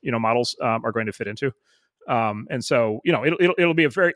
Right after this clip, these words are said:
in other words, like, the, the question becomes very practical, which is, do I use this sort of miniature God model with all of the pros and cons of it, or do I use, you know, Llama two, um, open source, uh, or some adaptation of it? And I think that's a great,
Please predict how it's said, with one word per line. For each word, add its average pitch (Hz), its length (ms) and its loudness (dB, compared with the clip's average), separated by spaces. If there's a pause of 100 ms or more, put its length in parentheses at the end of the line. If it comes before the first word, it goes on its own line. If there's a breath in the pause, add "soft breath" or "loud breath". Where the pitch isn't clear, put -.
(180)
in 175 80 4
other 160 100 2
words, 147 160 2
like, 147 140 0
the, 175 120 -4
the 160 100 -6
question 185 260 2
becomes 151 260 -2
very 127 160 -4
practical, 123 560 -4
which 107 160 -10
is, 117 100 -6
do 127 200 -4
I 113 60 -2
use 127 400 -4
this 120 220 -6
sort 117 200 -4
of 104 120 -6
miniature 123 380 -6
God 117 220 0
model 139 280 2 (540 soft breath)
with 127 220 2
all 123 180 6
of 113 100 2
the 110 60 -4
pros 110 240 0
and 110 80 -6
cons 123 260 2
of 110 120 0
it, 104 120 4
or 107 80 0
do 113 180 0
I 110 40 4
use, 110 400 0
you 120 60 -2
know, 107 100 0
Llama 101 240 0
two, 104 300 2 (560 soft breath)
um, 107 260 2
open 104 220 -6
source, 98 480 -2
uh, 117 120 4
or 104 120 0
some 117 180 0
adaptation 98 480 -4
of 104 140 -10
it? 104 140 -12 (100)
And 113 240 -8
I 110 80 -10
think 110 180 -12
that's 113 220 -8
a 120 40 -12
great, 110 380 -8